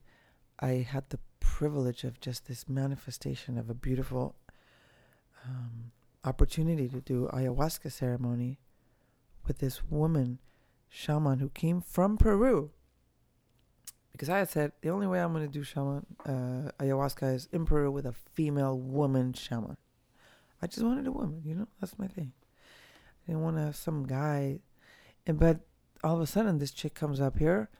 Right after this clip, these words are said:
and I find myself with, you know, twelve amazing women and drums and fire, and I had this experience that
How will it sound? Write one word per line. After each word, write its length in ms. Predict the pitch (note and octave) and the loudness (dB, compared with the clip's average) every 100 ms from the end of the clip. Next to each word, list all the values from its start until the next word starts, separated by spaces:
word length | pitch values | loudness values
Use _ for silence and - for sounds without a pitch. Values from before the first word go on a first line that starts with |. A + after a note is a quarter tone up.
| _ _ - | _ _ -4
and 140 | C#3 | 0
I 80 | C3+ | 0
find 340 | C3+ D3 D#3 | 0 0 2
myself 680 | D#3+ D3 - C#3 C#3 E3 - | 2 0 -2 0 2 0 -4
with, 320 | - C#3 - - - - _ _ | -2 0 0 -6 -10 -20 _ _
you 140 | _ C#3+ | _ -6
know, 80 | - | -2
twelve 380 | - E3+ F3 E3 | 4 6 6 4
amazing 600 | D#3 D#3 E3 D#3+ D#3 C#3+ | 2 2 2 0 -2 0
women 300 | C#3 D3 D#3 | 0 0 -2
and 220 | C3 B2+ | -4 -4
drums 440 | C3+ D3 D3+ E3+ | 0 0 0 -2
and 220 | C3+ B2+ | -4 -6
fire, 420 | - C#3 C#3+ D#3+ E3 | -6 -2 0 2 0
and 300 | C3 B2+ - - - _ _ - | -2 -6 -12 -20 -20 _ _ -4
I 160 | D#3 | -2
had 420 | D#3+ D#3 - D3+ D#3+ | -2 -4 -6 -6 -6
this 160 | C#3 | -6
experience 800 | C#3 - - - D#3+ F3+ D3+ B2+ - | -8 -10 -12 -6 -2 0 2 -2 -4
that 220 | - A#2+ | -2 -2